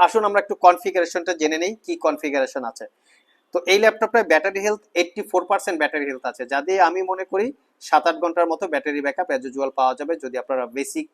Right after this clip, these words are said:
কাজে ইউজ করতে করেন। তো কনফিগারেশন হিসেবে খুবই ভালো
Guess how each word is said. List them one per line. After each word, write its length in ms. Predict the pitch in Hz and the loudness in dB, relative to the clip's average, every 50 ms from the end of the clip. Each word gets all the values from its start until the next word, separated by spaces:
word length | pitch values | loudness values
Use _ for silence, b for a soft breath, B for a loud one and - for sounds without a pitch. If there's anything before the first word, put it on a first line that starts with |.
| _ - 139 | _ 0 0
কাজে 200 | 135 131 156 165 151 135 | 0 0 0 -4 -4 -4
ইউজ 140 | 131 131 - - - | -6 -10 -12 -14 -14
করতে 220 | 123 - - 135 131 - - 143 | -14 -12 -12 -12 -12 -8 -2 -2
করেন। 200 | 135 123 110 98 _ _ _ _ _ _ _ _ _ _ _ _ _ - | -2 -2 -2 -6 _ _ _ _ _ _ _ _ _ _ _ _ _ -10
তো 40 | 147 131 - | -6 -2 2
কনফিগারেশন 560 | 165 165 160 165 208 190 220 214 208 - 226 214 202 | 2 2 2 0 -2 -2 -2 -2 -2 -2 -6 -6 -6
হিসেবে 240 | 202 - 214 202 214 220 - | -6 -4 -4 -4 -4 -4 -6
খুবই 180 | - 175 196 202 - 180 | -6 -6 -6 -2 0 0
ভালো 160 | 170 175 | 0 2